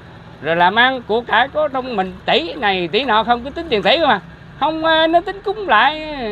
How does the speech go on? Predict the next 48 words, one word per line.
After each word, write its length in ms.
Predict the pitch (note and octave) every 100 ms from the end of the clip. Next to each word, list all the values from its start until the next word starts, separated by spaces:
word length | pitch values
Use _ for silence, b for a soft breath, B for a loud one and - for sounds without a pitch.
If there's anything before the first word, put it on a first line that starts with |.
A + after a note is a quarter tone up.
| G#3+
niệm 200 | A3+ C#4
Phật 140 | C4 G4+
vậy 100 | C#4
đó, 140 | E4 E4 D#4+ B3 - - - -
nghe 100 | G3+
không? 100 | A3 - - - -
Rồi, 240 | D3 E3+ G3
à, 200 | G#3 F#3+
không 220 | G3 G#3+
ai 80 | G#3+
tính 180 | C#4+
đi 100 | C4+ A#3
chùa 300 | G#3 F#3+ F#3+
vậy 80 | G#3+
đó, 220 | A#3+ C#4 B3
trời. 200 | G#3+ B3 - - -
Nó 120 | G3+ G3
rồi 200 | F3+ D#3
giữ 160 | F#3 A3
tiền 200 | F3+ D#3
không 120 | F3
được, 200 | D#3+ D#3
rồi 220 | E3 E3
giờ 240 | D#3 D3
phải 100 | C3+
trắng 180 | E3 G#3
tay. 180 | G3 D#3+ - - - - - - -
Nó 140 | F#3+ G#3+
cho 100 | F#3+
nên 180 | A#3+ A3
Đức 80 | A3+
Thầy 180 | G#3 E3
nó 100 | E3
khổ 300 | F3+ D3+ F3 A#3+
dưới 140 | C4
thảm, 280 | F3 F3 A3+
ngày 180 | E3+ C#3+
nay 160 | E3+
có 120 | F3
mấy 200 | G#3+ A#3
sợ 240 | A#3+ D3 C#3+
mai 200 | F#3+ F#3
sau. 240 | F#3+ F3+ F3 - - - - - - - -
Dòm 380 | D3 F3+ F#3 E3
thấy 120 | A3
mấy 140 | C#4+ C#4
bay 260 | B3 B3+
hồn, 240 | G#3 F3+